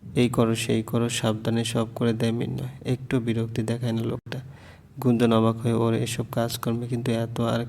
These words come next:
কার ভালো লাগে। সেদিন রাতে ঝুপ করে হঠাৎ বৃষ্টি নামলো।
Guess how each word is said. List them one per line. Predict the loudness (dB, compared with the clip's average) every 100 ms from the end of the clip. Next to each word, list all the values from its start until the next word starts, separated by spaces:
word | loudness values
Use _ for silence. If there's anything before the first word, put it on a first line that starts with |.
| -2
কার | -2
ভালো | 0 -4 -6
লাগে। | -8 -10 -14 -18 -20 -20 -20 -20 -20 -12
সেদিন | 2 4 6 6
রাতে | 4 4 2
ঝুপ | 2 0 -2 -2
করে | 2 2 2 -2
হঠাৎ | -2 0 0
বৃষ্টি | 0 -4 -4
নামলো। | -6 -6 -8